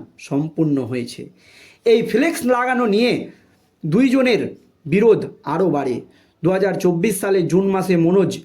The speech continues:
প্রকাশ্যে অভিযোগ করেন তার বিধানসভা এলাকায়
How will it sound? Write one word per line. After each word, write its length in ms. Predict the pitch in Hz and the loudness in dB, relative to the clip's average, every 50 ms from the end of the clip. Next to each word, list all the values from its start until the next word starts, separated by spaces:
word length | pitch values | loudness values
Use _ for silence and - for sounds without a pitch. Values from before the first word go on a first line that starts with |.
| - _ _ _ _ | -18 _ _ _ _
প্রকাশ্যে 460 | - 196 196 247 269 262 - - 247 | 0 0 2 2 0 -2 0 2 4
অভিযোগ 440 | 226 202 202 196 214 208 208 196 - | 4 6 4 4 4 4 2 2 2
করেন 320 | 202 196 190 180 147 120 - - - _ _ _ - | 0 -2 -2 -2 -2 -4 -6 -10 -16 _ _ _ -6
তার 220 | 175 180 180 165 | -6 -4 -2 -2
বিধানসভা 600 | 160 170 165 190 208 196 - - 196 185 185 175 | 0 0 0 0 0 -2 -4 -4 -4 -2 -2 -2
এলাকায় 460 | 151 151 170 185 180 180 185 180 175 | -2 -2 -2 -2 -2 -2 -2 -2 -4